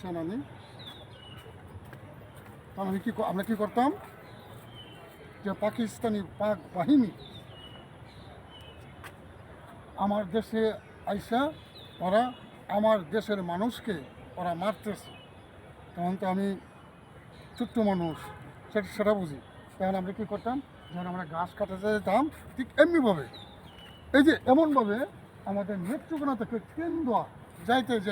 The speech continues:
রুটটা ছিল, এমনভাবে সোয়েলিং ছিল, এই, এই এমনভাবে সোয়েলিং ছিল। আর আমরা শ্রেণী দিয়া, শ্রেণীটা গুতায়া, এই যে এবার গুতায়া, এবার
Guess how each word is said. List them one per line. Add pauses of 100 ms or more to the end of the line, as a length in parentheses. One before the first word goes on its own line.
(100)
রুটটা
ছিল, (580)
এমনভাবে (120)
সোয়েলিং (140)
ছিল, (880)
এই, (100)
এই (120)
এমনভাবে
সোয়েলিং
ছিল। (300)
আর (480)
আমরা (120)
শ্রেণী
দিয়া, (480)
শ্রেণীটা (120)
গুতায়া, (640)
এই
যে
এবার
গুতায়া, (120)
এবার